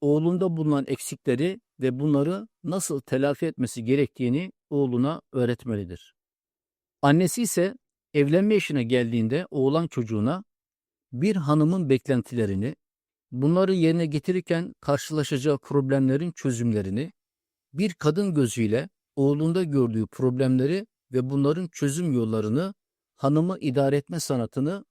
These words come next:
öğretmelidir. Yedi, yaptığı hareketler ile evladına olumlu ya da olumsuz örnek olduğunu unutmamalıdır. Genellikle evlilikte mutluluğu yakalayamayan çocukların temel problemi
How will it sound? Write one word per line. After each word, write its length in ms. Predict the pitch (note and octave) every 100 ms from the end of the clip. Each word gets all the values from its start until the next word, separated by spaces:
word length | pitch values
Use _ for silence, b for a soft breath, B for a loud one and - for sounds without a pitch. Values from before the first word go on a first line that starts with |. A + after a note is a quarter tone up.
| -
öğretmelidir. 760 | B2+ A#2 - G#2 F2+ - - _ _ _ _ _ _ _ _ _ _ -
Yedi, 340 | C3+ D#3+ G#3 A#3 _ _ _ _ _ _ _
yaptığı 460 | G#2+ C#3 D3+ - A3
hareketler 580 | E3 D#3+ D#3+ D#3+ - G3
ile 320 | C3+ A#2 D3 _ _ -
evladına 680 | C#3 D3+ D#3 D3 F3 F#3+ -
olumlu 400 | D3 C#3+ D#3 E3+
ya 180 | F#3+ B2+
da 120 | B2+ - -
olumsuz 580 | C#3 D3+ C#3 - F3 -
örnek 380 | D3 C3+ E3+ B2+
olduğunu 540 | C3 A#2 B2 C3+ F3 -
unutmamalıdır. 800 | C#3 F3 - G2+ F#2 E2 _ _ _ _ _ _ _ _ _ _ _ _ _ _ -
Genellikle 600 | B2+ E3+ A#3 A#3+ D3 A#2 -
evlilikte 440 | D3+ E3 F#3 - F#3
mutluluğu 460 | E3+ - E3+ F3+
yakalayamayan 680 | F3 D#3+ D#3 F3+ F#3+ B2+ G#2+
çocukların 540 | - C#3 C#3+ C3+ A2+
temel 320 | G2 C3 D#3+ D#3+
problemi 640 | - A#2+ G#2+ G#2+ D#3+